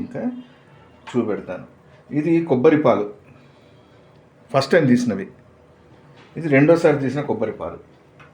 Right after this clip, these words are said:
రెండోసారి తీసిన కొబ్బరి పాలు ఇవి. ఇది పాలల్లో శొంఠి పొడి కలిపాం కదా, అది శొంఠి పొడి పైన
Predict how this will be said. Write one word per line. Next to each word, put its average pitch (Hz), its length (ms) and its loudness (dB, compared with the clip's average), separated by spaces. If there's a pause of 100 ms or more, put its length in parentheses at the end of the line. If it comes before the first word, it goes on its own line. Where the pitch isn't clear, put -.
(2250)
రెండోసారి 127 480 2
తీసిన 170 260 -6
కొబ్బరి 110 300 0
పాలు 110 200 0
ఇవి. - 140 -12 (3250)
ఇది 220 160 4 (600)
పాలల్లో 190 480 6 (140)
శొంఠి 170 300 -2
పొడి 151 200 4
కలిపాం 123 300 2
కదా, 202 120 0 (100)
అది 104 140 -8 (680)
శొంఠి 123 240 -4
పొడి 113 180 -2
పైన 104 140 -6